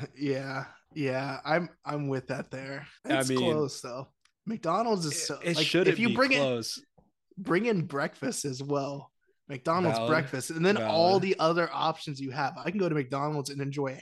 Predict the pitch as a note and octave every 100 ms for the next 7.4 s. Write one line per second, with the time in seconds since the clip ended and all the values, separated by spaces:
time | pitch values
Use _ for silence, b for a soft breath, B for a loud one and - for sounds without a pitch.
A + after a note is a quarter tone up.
0 | - F#3+ E3 D3 C3+ - _ b b C#3
1 | B2 - G3 - C3 C#3 b b - G3
2 | F3+ D#3+ D#3+ D3 C3+ - _ - - -
3 | G3 F#3 F3+ E3 D3+ D#3 E3+ D#3+ E3+ -
4 | - G#3 G3 F#3 D3+ F3 D#3 D3 - -
5 | D#4+ - G#3+ A3 G3+ G#3 G#3+ G3 F#3+ E3+
6 | C3+ D#3+ G#3+ C#3+ F3+ - - C3+ C#3+ A#2
7 | A2+ A2+ A2+ A#2